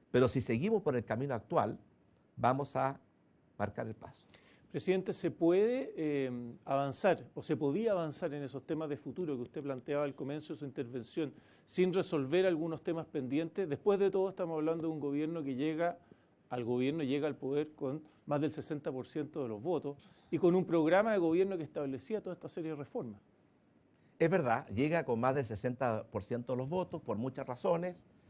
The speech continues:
Speaker 1: Primero, ¿cierto? Nosotros tuvimos cuatro o cinco candidatos, ¿cierto?, en los últimos seis meses.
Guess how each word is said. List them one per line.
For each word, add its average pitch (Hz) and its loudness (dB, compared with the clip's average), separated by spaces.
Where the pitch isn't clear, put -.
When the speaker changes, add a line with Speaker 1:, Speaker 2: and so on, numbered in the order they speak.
Speaker 1:
Primero, 151 6
¿cierto? 127 -2
Nosotros 107 -4
tuvimos 120 -6
cuatro 139 -2
o - -12
cinco 127 -8
candidatos, 117 -4
¿cierto?, 113 -8
en 104 -4
los 95 -6
últimos 110 -6
seis 117 -4
meses. 117 -6